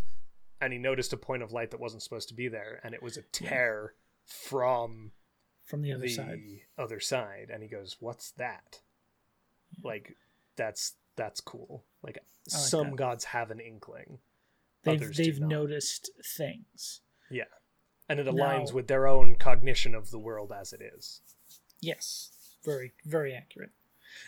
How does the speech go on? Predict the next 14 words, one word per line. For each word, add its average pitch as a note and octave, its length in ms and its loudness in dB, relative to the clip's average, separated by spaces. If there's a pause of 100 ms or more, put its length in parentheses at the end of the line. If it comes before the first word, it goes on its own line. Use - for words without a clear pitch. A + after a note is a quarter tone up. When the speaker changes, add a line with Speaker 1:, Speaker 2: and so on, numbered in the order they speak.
Speaker 2:
Now, E3 280 -6
do D#3+ 360 -8
any E3 800 -10
individuals C#3+ 920 -10 (120)
on D3 220 -8
the C#3 80 -12
planet E3 640 -10
know? - 340 -20 (340)
Is D3+ 180 -6
there, D3+ 160 -4
like, C3 360 -8
some D3+ 400 -8
sort C#3+ 340 -8
of - 460 -16